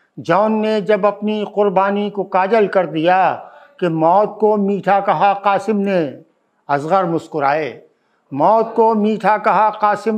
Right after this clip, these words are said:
ने असग़र मुस्कुराए, एक ने दावा किया, एक ने मुदल्लल कर दिया,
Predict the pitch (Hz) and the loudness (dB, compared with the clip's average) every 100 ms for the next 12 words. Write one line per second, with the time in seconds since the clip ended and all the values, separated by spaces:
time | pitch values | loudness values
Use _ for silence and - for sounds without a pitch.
0 | 214 214 202 190 214 220 208 190 - 175 | -2 0 0 0 0 0 0 -4 -2 2
1 | 185 202 185 - - _ 165 185 220 220 | 2 2 0 -4 -14 _ 0 4 4 2
2 | 208 208 202 170 185 226 240 233 226 226 | 0 0 2 2 4 4 2 0 0 2
3 | 214 190 185 190 196 190 175 214 233 208 | 4 2 0 -4 -2 -2 0 0 2 2
4 | 180 160 147 151 160 139 | 2 -2 -2 0 0 0